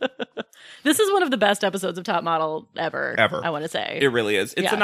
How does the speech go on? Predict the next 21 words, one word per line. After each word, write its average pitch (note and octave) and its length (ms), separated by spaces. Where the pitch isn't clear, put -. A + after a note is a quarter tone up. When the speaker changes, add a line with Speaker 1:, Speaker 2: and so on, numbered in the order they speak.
Speaker 3:
iconic C3+ 380
one. C3 180
It, - 280
it's - 180
that D#3 180
low-stakes D3+ 440
petty C3+ 240
drama B2 560
that C3 80
you A#2 120
really B2+ 200
come C#3 220
to C3+ 40
live B2 260
for A#2 220
when A2 140
you're G#2+ 120
watching G#2+ 420
this A#2+ 120
show. F#2+ 580
Speaker 1:
Mm-hmm. A3 380